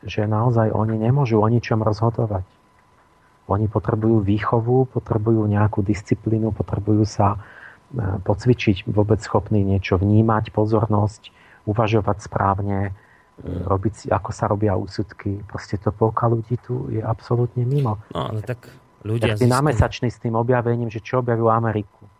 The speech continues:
Speaker 2: Mhm.
Speaker 1: Myslím, že tu polka ľudí takto beha.
Speaker 2: No,
Speaker 1: A
Speaker 2: ale tak ľudia získali volebné právo dovršením veku. To je, to je hranica, ktorá rozhoduje o tom, či ste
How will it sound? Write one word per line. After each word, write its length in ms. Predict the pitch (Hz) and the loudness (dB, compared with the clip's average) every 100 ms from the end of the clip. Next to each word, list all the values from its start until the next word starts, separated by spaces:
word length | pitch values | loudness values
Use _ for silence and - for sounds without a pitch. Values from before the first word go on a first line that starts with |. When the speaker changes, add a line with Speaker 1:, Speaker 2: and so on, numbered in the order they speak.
| _ - | _ -8
Speaker 2:
Mhm. 240 | 104 98 120 _ _ | -6 -4 -6 _ _
Speaker 1:
Myslím, 180 | - 135 | -8 -6
že 120 | 120 | -4
tu 100 | - | -4
polka 380 | 120 131 127 127 | -2 -2 0 0
ľudí 180 | 127 120 | 0 0
takto 300 | 123 - 123 | -4 -4 -4
beha. 320 | 120 110 104 104 - - | -2 -2 -4 -10 -20 -8
Speaker 2:
No, 240 | 185 175 - _ - | -4 -4 -8 _ -4
Speaker 1:
A 160 | 113 | -2
Speaker 2:
ale 80 | 160 | -2
tak 220 | 156 160 - | -4 -10 -6
ľudia 400 | 127 147 143 120 | -4 -2 -2 -2
získali 400 | 139 - 120 120 | -6 -6 -4 -2
volebné 320 | 123 113 113 | -2 -2 -4
právo 320 | 113 113 117 | -2 -2 -2
dovršením 640 | 117 120 120 - 123 113 | -2 -2 -2 -4 -4 -2
veku. 400 | 107 104 151 165 147 | -2 -2 -2 -4 -4
To 160 | - 110 | -2 0
je, 160 | 117 117 110 | 0 -2 -8
to 200 | - 104 | -8 -2
je 240 | 113 113 104 101 71 107 - - | 0 0 -4 -8 -16 -18 -20 -14
hranica, 540 | - 98 127 131 143 | -6 -4 -4 -4 -6
ktorá 400 | 139 - 110 101 | -8 -8 -4 -2
rozhoduje 480 | 92 110 113 104 101 | -2 -2 -4 -2 -2
o 80 | 107 | -2
tom, 160 | 113 | -4
či 160 | 107 - | -8 -12
ste 260 | - - | -14 -6